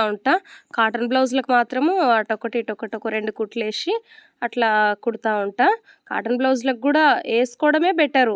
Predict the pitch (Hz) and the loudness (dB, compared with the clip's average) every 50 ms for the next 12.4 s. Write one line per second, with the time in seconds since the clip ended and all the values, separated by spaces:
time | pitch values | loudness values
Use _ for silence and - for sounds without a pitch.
0 | - - - 196 - 240 233 233 247 254 - - 320 302 302 311 294 277 277 262 | -4 -6 -8 -6 -2 0 0 0 0 0 -2 -4 -4 -2 -2 0 -2 0 0 -2
1 | 269 254 - 403 453 453 - - - _ _ 233 226 - _ - 320 262 294 277 | -2 -2 -2 -2 -2 -4 -8 -16 -20 _ _ -10 -10 -10 _ -8 -4 0 2 2
2 | 262 254 247 277 277 277 277 277 254 233 226 233 233 240 247 247 233 226 - - | 2 0 -2 -4 -4 -2 0 0 0 0 2 0 2 2 0 0 -2 -4 -4 -2
3 | 247 233 226 226 - 240 214 - 220 208 214 - - 220 208 - 214 202 202 196 | -2 0 0 -2 -4 -6 -6 -4 -4 -6 -6 -6 -6 -8 -6 -4 -4 -4 -4 -4
4 | 202 196 190 - 220 214 214 226 240 262 - - 294 285 254 226 226 220 - 233 | -6 -8 -8 -6 -4 -4 -2 -2 -2 -4 -2 0 0 0 0 -2 -2 -2 -2 -2
5 | 226 226 220 214 202 208 202 208 208 208 208 202 208 - - 214 196 - - - | -2 0 -2 -4 -4 -4 -4 -2 -2 0 -2 -2 -4 -6 -8 -10 -10 -10 -14 -20
6 | - - _ - - 226 247 254 247 311 285 - - 240 226 226 - - 262 - | -20 -20 _ -10 -6 -6 -6 -4 -2 -4 -2 0 0 0 0 -2 -4 -6 -6 -4
7 | - 254 220 226 - 311 381 359 277 247 233 - 262 - - 220 214 - 247 226 | -4 -4 -4 -2 -2 -2 0 0 -2 -2 -2 -4 -4 -2 -2 -4 -2 -4 -6 -6
8 | - - 240 240 226 208 196 - 202 214 262 262 _ _ _ _ _ _ 240 226 | -6 -4 -4 -4 -4 -4 -6 -6 -6 -6 -6 -8 _ _ _ _ _ _ -12 -6
9 | - 240 233 - 233 226 226 247 262 247 - - 233 - - 269 262 240 226 226 | -6 -4 -2 -2 -2 0 0 0 -2 -4 -6 -8 -10 -8 -4 -2 -2 -2 -2 -4
10 | - - 233 220 220 214 214 233 254 320 320 - 269 240 233 - - 247 233 226 | -6 -8 -6 -6 -4 -4 -2 -2 -2 -2 -4 -4 -4 -4 -4 -4 -4 -2 -2 -2
11 | 226 - 214 208 202 220 - 226 233 233 220 208 208 214 214 226 240 240 269 240 | -4 -6 -8 -6 -6 -4 -4 -4 -2 -4 -4 -4 -4 -2 -2 -2 -2 -2 -2 -4
12 | 220 - - - 208 214 247 | -4 -6 -8 -8 -6 -4 -4